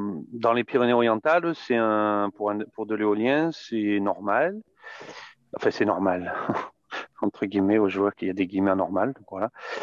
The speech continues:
Euh, ensuite, est-ce que, euh, ce délai a augmenté, euh, à cause du projet citoyen, euh, enfin, le fait de l'avoir citoyennisé, euh...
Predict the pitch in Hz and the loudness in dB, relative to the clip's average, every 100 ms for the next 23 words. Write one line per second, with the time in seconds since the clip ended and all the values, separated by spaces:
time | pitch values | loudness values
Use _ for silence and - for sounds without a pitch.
0 | - - - 104 98 98 95 92 95 95 | -8 -4 4 6 8 6 4 0 0 0
1 | 95 90 90 90 - _ _ _ _ _ | 0 -2 -4 -6 -10 _ _ _ _ _
2 | _ 113 98 - 139 147 139 - - - | _ -2 -2 0 2 2 0 0 2 2
3 | 127 - - 135 135 135 131 113 107 104 | 2 0 -4 2 6 8 8 6 6 6
4 | 104 104 104 98 110 107 117 131 123 120 | 4 4 2 0 -4 0 2 4 2 0
5 | 120 117 - 127 127 - 107 101 101 101 | 0 -2 -2 2 2 2 0 2 2 0
6 | 104 - - _ 113 - 123 120 - 110 | -2 -8 -20 _ -8 -4 -6 -8 -8 -8
7 | 107 - - 110 123 139 151 156 - 113 | -8 -6 0 2 4 6 6 4 2 2
8 | 104 98 98 101 - _ _ _ - - | 2 0 -2 -2 -6 _ _ _ -16 -12
9 | - - - _ - 107 - 113 104 - | -10 -12 -14 _ -12 -8 -2 0 0 -2
10 | - 110 110 107 143 143 120 110 104 101 | -2 0 2 4 6 6 6 4 4 2
11 | 101 104 | 0 -2